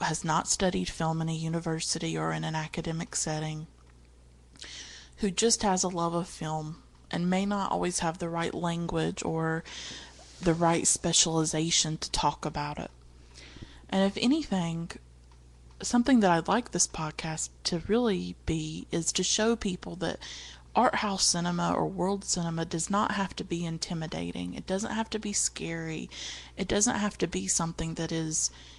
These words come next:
alien to you or disconnected from you. That really, if I can,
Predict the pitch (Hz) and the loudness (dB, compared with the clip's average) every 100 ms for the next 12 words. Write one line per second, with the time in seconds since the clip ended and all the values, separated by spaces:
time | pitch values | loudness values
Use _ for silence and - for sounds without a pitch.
0 | - - - 196 208 202 175 165 165 175 | -20 -2 4 6 6 4 4 2 0 -2
1 | 165 165 160 160 175 165 165 170 - 180 | -2 -2 -2 -2 0 0 2 2 2 0
2 | 170 175 185 - - - - - 190 - | 0 -2 -6 -4 -2 -2 -2 -2 -6 -10
3 | - - - - - - 190 208 240 226 | -18 -18 -20 -4 0 0 0 4 4 6
4 | 208 185 180 208 - - - - - 190 | 4 2 -2 -8 -14 -20 -20 -20 -6 -2
5 | - - 202 262 254 - 160 156 156 185 | -2 -2 2 2 2 2 2 2 -2 -4
6 | 220 | -10